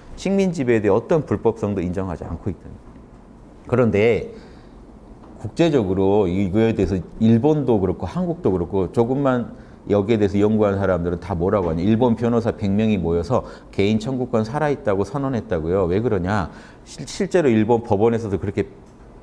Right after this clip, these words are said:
판결한 판례가 있어요. 국제 이런 협약에서 불법 행위에 대해서 이렇게 협약할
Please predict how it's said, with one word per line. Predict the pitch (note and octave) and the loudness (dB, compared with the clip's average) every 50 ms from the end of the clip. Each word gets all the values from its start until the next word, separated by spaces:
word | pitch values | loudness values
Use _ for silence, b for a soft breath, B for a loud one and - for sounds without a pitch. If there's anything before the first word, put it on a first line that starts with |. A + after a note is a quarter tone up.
| - - - - - - - - - - - - | -20 -20 -20 -20 -20 -20 -20 -20 -20 -20 -20 -12
판결한 | - - E3+ E3 D#3 D#3 C#3 C3+ A#2+ A#2+ | -8 -6 -2 0 2 2 2 2 0 -2
판례가 | - E3+ D#3+ E3 D#3+ C#3 G2+ | -2 0 2 2 2 2 2
있어요. | F2 - - - F#2+ F2 F#2 G#2 F2+ C#2+ C2 - - B B B B B B B B B - - - - - - - - - - - | 0 -2 -2 -2 0 0 2 0 -2 -2 -6 -10 -16 B B B B B B B B B -20 -20 -20 -20 -20 -20 -20 -20 -20 -20 -14
국제 | - B2+ A2+ - - - - - - - - - E3 D#3+ D#3 C#3+ | -12 -12 -12 -12 -16 -20 -20 -20 -20 -4 0 4 4 6 6 6
이런 | A2+ A2 A2+ A2+ A#2 | 6 6 6 4 4
협약에서 | B2 D#3 D#3 D#3 D#3+ D#3+ C#3+ A#2 F#2 - - G2 G#2 B2 C3+ B2+ F#2 - - | 2 0 2 2 2 2 2 0 0 2 2 4 4 4 4 2 0 -2 -2
불법 | - A#2 A2+ A2 A2 - G#3+ G#3 G#3+ - | 0 0 0 2 2 2 2 2 2 -2
행위에 | F#3+ F3 F3 E3 D3+ C#3 A2+ | -2 0 2 2 2 2 2
대해서 | - G#2 G2+ F#2+ F#2 F2+ F2+ - - G2+ G2+ G2 | 2 2 4 4 4 2 0 0 0 2 2 2
이렇게 | F2+ - - F#2+ | 2 0 -4 -4
협약할 | F#2+ D#3+ D3+ D#3 D3 C#3+ - - - D#3+ C#3 C3+ | -4 0 2 2 2 0 -2 -2 0 0 0 0